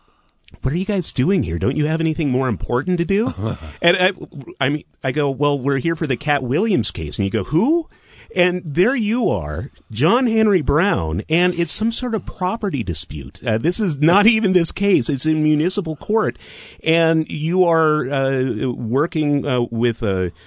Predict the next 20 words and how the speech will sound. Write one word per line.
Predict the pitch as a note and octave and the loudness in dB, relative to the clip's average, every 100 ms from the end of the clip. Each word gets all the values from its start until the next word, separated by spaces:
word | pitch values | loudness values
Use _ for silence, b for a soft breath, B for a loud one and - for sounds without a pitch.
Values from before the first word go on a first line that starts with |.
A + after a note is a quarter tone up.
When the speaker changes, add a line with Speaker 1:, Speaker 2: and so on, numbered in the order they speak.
| B B | B B
Speaker 1:
a | G2+ G2+ | -2 0
woman | G2 G#2+ C#3 D#3 D3+ | 0 0 2 2 2
who | B2 C3+ A2+ | 0 2 2
had | G#2 B2 A#2 | 0 -2 -2
a | |
beef | F2 A2 C3+ - | -2 -4 -6 -6
with | A#2 A#2 A#2+ | -4 -2 -2
her | A2 | -2
neighbors. | A2 F#3+ C3+ D#2 - - b b b b b - _ _ _ | -2 -2 -4 -8 -10 -14 b b b b b -20 _ _ _
For | - E3 | 4 6
all | G#3+ | 6
the | G#3 | 2
big | C3 C3 A#3 E3+ | 2 4 2 0
cases | - F#3+ A#3 B3 F3 A#2+ | -4 -2 0 2 2 2
we | B2 C#3 | 2 0
hear | - D#4 - | 0 0 2
about | A2+ G2 F2+ | 2 2 2
you, | F2 F2+ | 2 2
you, | B2 A#3 - _ _ - _ _ | 0 -2 -6 _ _ -20 _ _
you | - - - G3 A3 A#3+ | -20 -20 -12 -2 0 0